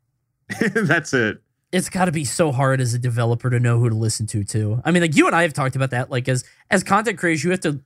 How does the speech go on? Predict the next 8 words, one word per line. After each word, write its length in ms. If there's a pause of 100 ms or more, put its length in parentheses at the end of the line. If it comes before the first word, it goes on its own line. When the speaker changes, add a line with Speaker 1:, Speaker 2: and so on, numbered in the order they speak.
Speaker 2:
like, 280
filter 440
out 180
the 60
noise 420
from 380 (560)
people. 340
Speaker 1:
Yeah. 280